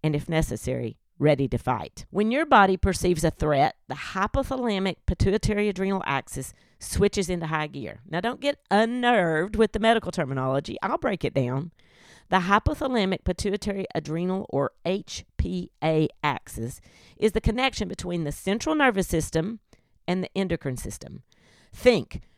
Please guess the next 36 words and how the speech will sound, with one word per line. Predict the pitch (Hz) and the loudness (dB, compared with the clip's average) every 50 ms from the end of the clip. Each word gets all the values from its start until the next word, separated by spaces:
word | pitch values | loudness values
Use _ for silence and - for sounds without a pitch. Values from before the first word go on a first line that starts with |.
| _ _ | _ _
command | - - 180 165 156 160 165 175 185 196 214 233 254 269 | 2 2 2 2 0 -2 -2 -2 0 0 0 0 -2 -2
center | - - 294 285 277 247 - 175 147 143 151 151 - _ _ _ | -2 -2 0 0 0 0 0 0 0 0 -2 -6 -10 _ _ _
using | - 180 180 165 165 165 160 | -6 -4 -4 -2 -4 -4 -6
hormones | 147 196 240 233 208 185 165 147 143 143 147 156 151 - | -2 2 2 4 4 4 4 4 2 2 0 -4 -6 -6
to | - 165 147 | -4 -2 0
rally | 151 160 156 156 165 165 | 2 4 4 4 4 4
the | 156 160 - | 2 0 0
troops. | - 180 151 127 - - - - - - _ _ _ _ - - _ - - - | 2 2 2 2 2 -2 -6 -8 -8 -10 _ _ _ _ -20 -20 _ -20 -10 -2
The | - 226 233 | 2 4 4
initial | 226 214 208 214 - - 302 302 330 311 302 | 6 6 6 4 4 4 2 2 2 4 4
alert | 294 285 240 180 175 180 - _ _ | 6 8 8 8 8 6 4 _ _
comes | - 208 190 196 196 - | -2 0 0 0 0 0
in | 214 214 202 | 0 0 0
through | - 208 208 | -2 0 0
our | 208 202 | 0 0
senses. | - - 240 247 220 - - - - - - - _ _ _ _ _ _ _ | 0 0 -2 -2 -2 -4 -8 -10 -10 -12 -16 -20 _ _ _ _ _ _ _
Smell | - - - 185 190 190 202 | -14 -8 -2 0 2 4 4
of | 202 175 | 4 2
smoke, | - - 254 262 247 208 156 - - - - - _ _ _ | 0 -2 2 4 6 6 6 4 0 -6 -18 -20 _ _ _
sound | - - - 190 170 180 185 196 | -18 -4 0 2 4 4 2 2
of | 185 | 0
an | 202 208 | 0 0
alarm, | 208 220 233 254 247 214 165 135 123 143 - _ _ _ _ _ - | 2 2 2 4 4 4 2 2 0 -4 -10 _ _ _ _ _ -12
seeing | - - - 160 165 175 185 185 | -6 -2 2 2 4 4 4 4
a | 185 | 2
slithering | 175 - - 196 202 208 214 214 208 214 220 | 0 0 2 2 4 6 6 6 6 6 4
reptile, | 233 254 240 - - - 143 127 127 - - - - - _ _ _ - | 4 2 2 0 0 0 2 0 0 -2 -4 -8 -12 -16 _ _ _ 2
touching | - - 233 233 - 240 233 220 | 4 4 4 2 0 -2 -2 -2
something | - 226 220 208 226 220 | 0 -2 -2 0 -2 -2
sharp. | 214 - - 202 190 156 - - _ - - - - - - - | -2 0 0 2 4 2 2 0 _ -14 -20 -20 -20 0 6 8
"Danger, | 294 294 294 302 294 220 226 208 185 | 10 10 10 8 6 6 6 4 6
danger," | 202 240 277 294 277 269 202 202 156 139 - - | 6 4 4 4 4 2 4 4 2 2 0 -2
is | - 175 175 - | -4 -4 -4 -2
conveyed | - 196 175 165 165 160 160 160 - | 0 -2 0 2 4 4 4 2 0
to | 170 | -2
the | - | -4